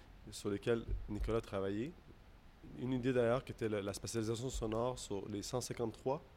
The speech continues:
haut-parleurs, corrigez-moi si je, je me trompe, de, du dôme.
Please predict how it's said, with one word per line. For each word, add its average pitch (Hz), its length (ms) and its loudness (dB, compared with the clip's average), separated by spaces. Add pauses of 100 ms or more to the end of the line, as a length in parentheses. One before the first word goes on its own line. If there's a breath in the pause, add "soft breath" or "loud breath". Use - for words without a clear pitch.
(120)
haut-parleurs, 127 460 2 (300)
corrigez-moi 110 380 -2
si 104 160 -8
je, 98 160 -8
je - 60 -6
me 98 40 -4
trompe, 123 180 -2 (400 soft breath)
de, 117 200 8
du 107 200 -2
dôme. 123 320 6